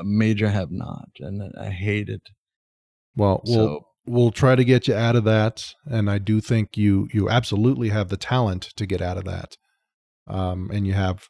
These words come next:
Speaker 2: you know, you have the gear to do some good voiceover work. No
Speaker 1: Yeah, and
Speaker 2: question,
Speaker 1: thanks
Speaker 2: so
Speaker 1: to you in the show that I have the,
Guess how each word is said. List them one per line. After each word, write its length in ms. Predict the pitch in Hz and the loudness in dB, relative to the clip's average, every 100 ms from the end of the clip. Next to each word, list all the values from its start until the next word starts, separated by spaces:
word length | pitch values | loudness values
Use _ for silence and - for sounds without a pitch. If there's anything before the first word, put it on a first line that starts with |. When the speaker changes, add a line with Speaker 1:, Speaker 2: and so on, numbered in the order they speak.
| _ _ _ _ _ - - | _ _ _ _ _ -8 0
Speaker 2:
you 60 | |
know, 180 | 110 98 | 2 2
you 160 | 101 110 | 2 4
have 160 | 143 | 4
the 60 | 139 | 4
gear 320 | 117 127 147 | 4 8 8
to 160 | 104 110 | 6 2
do 200 | 107 107 | -2 -2
some 180 | - 104 | -2 0
good 360 | 110 104 98 | 2 2 0
voiceover 600 | - 113 113 107 104 98 | -10 0 0 2 0 0
work. 380 | 101 92 90 - _ _ _ _ _ _ _ _ _ _ - | 0 0 -4 -10 _ _ _ _ _ _ _ _ _ _ 2
No 120 | 123 | 6
Speaker 1:
Yeah, 60 | 143 | 6
and 60 | 120 | 4
Speaker 2:
question, 240 | 98 98 | 0 0
Speaker 1:
thanks 180 | 107 98 | 0 -2
Speaker 2:
so 80 | 104 | -6
Speaker 1:
to 80 | |
you 100 | 107 | -4
in 140 | 107 101 | 0 0
the 80 | 95 | -2
show 320 | - 110 107 | -2 0 0
that 160 | 95 | -2
I 100 | 92 | -2
have 220 | 98 98 92 | -2 -2 -4
the, 220 | 92 | -8